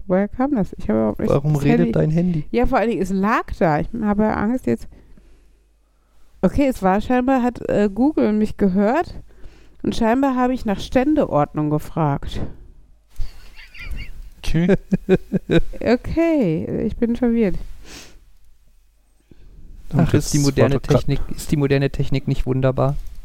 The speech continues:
Speaker 2: <laughs>
Speaker 3: Ich wollte gerade einfach, oder vergessen, was ich gerade sagen wollte. Das hat mich irgendwie getriggert, dass da andere Stimmen waren.
Speaker 2: Hey Google,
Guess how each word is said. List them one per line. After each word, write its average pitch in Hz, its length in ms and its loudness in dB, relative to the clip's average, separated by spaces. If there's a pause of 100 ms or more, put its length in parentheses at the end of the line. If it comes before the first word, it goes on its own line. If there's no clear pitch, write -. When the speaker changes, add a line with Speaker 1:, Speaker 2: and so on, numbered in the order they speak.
(240)
Speaker 2:
<laughs> 190 80 2 (1300)
Speaker 3:
Ich - 200 -6
wollte - 220 0 (140)
gerade 135 400 0
einfach, - 420 -6
oder 117 140 4
vergessen, 123 340 0
was 127 140 0
ich - 60 -16
gerade 120 260 2
sagen 113 300 0
wollte. 101 220 0
Das - 160 0
hat - 160 -4
mich - 180 -6
irgendwie 110 440 0 (840)
getriggert, - 680 0
dass - 160 -2
da 101 420 0
andere 104 320 2
Stimmen 107 340 -2
waren. 107 260 0 (340)
Speaker 2:
Hey 226 220 2
Google, 190 480 0